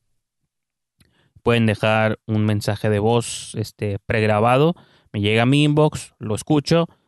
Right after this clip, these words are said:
y en base a lo que ustedes comenten ahí, pues podemos dialogar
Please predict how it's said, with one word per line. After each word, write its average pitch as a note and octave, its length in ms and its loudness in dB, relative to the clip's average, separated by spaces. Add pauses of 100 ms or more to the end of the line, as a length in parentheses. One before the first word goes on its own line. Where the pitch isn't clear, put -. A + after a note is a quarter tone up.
(840)
y A2 540 0
en G#2+ 140 2
base A#2+ 300 0
a A#2+ 60 2
lo A2 120 0
que - 120 -16
ustedes A#2 320 0
comenten B2+ 440 0
ahí, D3+ 160 2
pues D3 200 -4
podemos A2 680 0 (140)
dialogar G#2 600 0